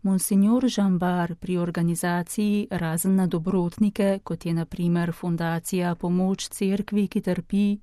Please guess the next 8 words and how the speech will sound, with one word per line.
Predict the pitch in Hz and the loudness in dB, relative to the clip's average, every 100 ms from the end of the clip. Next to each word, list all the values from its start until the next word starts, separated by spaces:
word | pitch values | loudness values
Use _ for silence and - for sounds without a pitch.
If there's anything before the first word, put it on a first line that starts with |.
| - | -4
lahko | 196 190 - - 247 | -2 0 0 0 0
računa | 262 226 - 208 214 214 | 0 -2 0 2 2 2
tudi | 208 233 240 | -2 2 4
na | 240 208 | 4 2
ekipo | 180 - 220 214 220 214 - | -2 -2 -4 -2 0 0 -2
okoli | 185 - 226 233 208 | -4 2 2 4 0
tridesetih | - 233 247 240 226 220 202 - | -2 -2 0 0 0 0 -4 -2
prostovoljcev, | 196 196 - 180 175 170 165 175 170 160 | -4 -2 -2 -2 0 -2 -2 -2 -2 -2